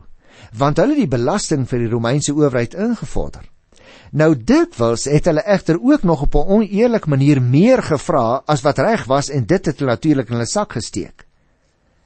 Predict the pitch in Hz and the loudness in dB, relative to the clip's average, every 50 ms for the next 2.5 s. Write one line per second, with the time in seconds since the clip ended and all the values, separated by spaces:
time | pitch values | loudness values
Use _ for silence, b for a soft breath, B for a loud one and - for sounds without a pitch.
0 | _ - - 95 98 123 226 262 - - - 170 156 123 120 101 104 104 113 113 | _ -12 -10 -6 -4 -2 -2 -2 0 0 0 0 -2 -2 -4 -4 -4 -4 -6 -6
1 | - - 101 95 92 95 101 69 90 92 95 92 95 107 104 - - 107 92 - | -6 -6 -6 -4 -4 -6 -8 -8 -8 -8 -8 -8 -6 -8 -8 -8 -8 -10 -10 -10
2 | 87 - - - - 85 76 - - - | -14 -14 -12 -12 -12 -12 -12 -16 -20 -20